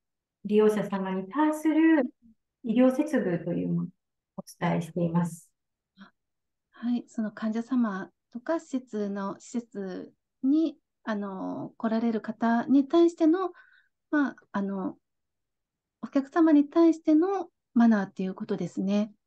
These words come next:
Speaker 1: はい、そうですね。あの、お店にいらっしゃったり、ホテルにいらっしゃる方って、も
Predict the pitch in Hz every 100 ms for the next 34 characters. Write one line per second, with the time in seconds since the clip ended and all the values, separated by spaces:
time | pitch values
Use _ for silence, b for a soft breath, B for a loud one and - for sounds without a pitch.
0 | - - 254 247 - 269 233 220 214 214
1 | 214 196 190 180 180 - B B 240 277
2 | 311 427 403 392 392 - 381 381 - 196
3 | 196 277 320 262 202 180 180 - 185 170
4 | 185 - 170 - - 190 190 190 180 175